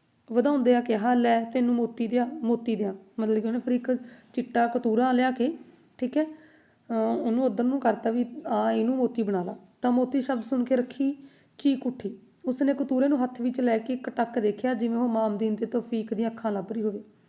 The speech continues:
ਫਿਰ ਉਸਨੇ ਉਸਦੇ ਢਿੱਡ ਵਿੱਚ ਮੂੰਹ ਦੇ ਕੇ ਜ਼ੋਰ ਨਾਲ ਚੀਕ ਮਾਰੀ ਤੇ ਕਿਹਾ, "ਮੇਰੇ ਬੱਚੇ।" ਕਤੂਰਾ ਉਸ ਵੱਲ, ਅਹ, ਹੈਰਾਨੀ ਨਾਲ ਦੇਖ ਰਿਹਾ ਸੀ ਤੇ ਉਸਦੀ ਚਾਂਗਰ ਸੁਣ ਕੇ ਕੁੱਤਾ ਡਰ ਗਿਆ, ਠੀਕ ਆ ਕਤੂਰਾ,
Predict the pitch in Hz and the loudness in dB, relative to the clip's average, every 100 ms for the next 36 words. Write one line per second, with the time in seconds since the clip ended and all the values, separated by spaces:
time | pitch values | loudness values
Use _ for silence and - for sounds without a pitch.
0 | _ _ - - _ _ - 294 294 294 | _ _ -20 -20 _ _ -2 2 4 4
1 | 302 294 220 285 285 294 220 254 254 - | 4 2 2 0 2 0 0 -2 -4 -10
2 | - _ _ _ - 226 247 294 277 269 | -20 _ _ _ -6 0 2 2 2 0
3 | 220 233 254 269 262 262 240 240 214 208 | 2 4 4 2 -2 0 -2 0 0 0
4 | 208 220 214 196 208 214 214 - - - | 0 -2 -2 -2 0 2 2 0 -6 -10
5 | - - _ _ _ _ _ _ _ _ | -10 -20 _ _ _ _ _ _ _ _
6 | _ _ _ _ _ _ - - - - | _ _ _ _ _ _ -20 -20 -20 -8
7 | 262 269 294 320 302 285 285 294 285 - | -4 0 2 2 2 2 2 0 -4 -18
8 | - - _ - 254 262 262 254 254 240 | -20 -20 _ -6 -4 -2 -2 -2 -2 -4
9 | 202 233 226 240 247 247 226 208 202 202 | 0 2 2 2 2 2 4 2 2 -2
10 | 226 254 254 262 247 202 254 247 233 214 | -2 -4 -6 0 2 2 -2 0 -2 -2
11 | 202 226 208 - - _ - 240 226 247 | 0 0 0 -6 -20 _ -4 -2 0 0
12 | 247 - 226 202 190 220 294 - - - | -2 0 2 2 0 -2 -4 -6 -20 -16
13 | - 220 247 254 233 269 | -8 -4 -2 -2 0 -2